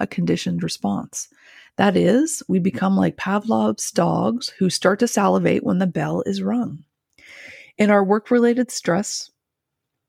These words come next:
they, the response kicks off the minute we start the chain of events for work. And we do this before we've even hit the office.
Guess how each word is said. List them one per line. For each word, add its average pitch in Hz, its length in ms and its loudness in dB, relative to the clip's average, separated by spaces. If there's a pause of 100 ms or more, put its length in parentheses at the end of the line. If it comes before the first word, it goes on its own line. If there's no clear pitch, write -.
(320)
they, 175 200 0
the 180 180 0
response 185 580 -2
kicks - 320 -2
off 202 320 0
the 185 80 0
minute 202 400 2
we 196 140 0
start 185 340 0
the 233 80 0
chain 180 300 0
of 185 80 2
events 190 360 0
for 226 200 -2
work. 277 300 0 (720)
And 214 360 2 (280)
we 208 180 0
do 240 240 2
this 285 240 0
before 185 380 2
we've 185 200 2
even 185 240 0
hit 196 200 -6
the 196 120 2
office. - 600 -8